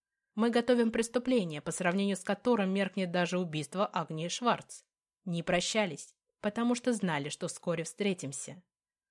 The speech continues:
Я вошла в здание маленькой чахлой тюрьмы Хорхова ближе к одиннадцати часам.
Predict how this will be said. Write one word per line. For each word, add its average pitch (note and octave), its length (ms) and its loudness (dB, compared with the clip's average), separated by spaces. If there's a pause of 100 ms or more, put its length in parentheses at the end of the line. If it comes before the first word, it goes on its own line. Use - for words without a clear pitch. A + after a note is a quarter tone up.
(340)
Я A3+ 260 6
вошла D#4 340 4
в A3 40 4
здание G3+ 420 2
маленькой F3+ 460 2
чахлой A#3 380 2
тюрьмы F3+ 360 0
Хорхова F#3 480 0
ближе F#3 320 0
к A#3+ 80 -4
одиннадцати D#3+ 440 -2
часам. D#3+ 500 -8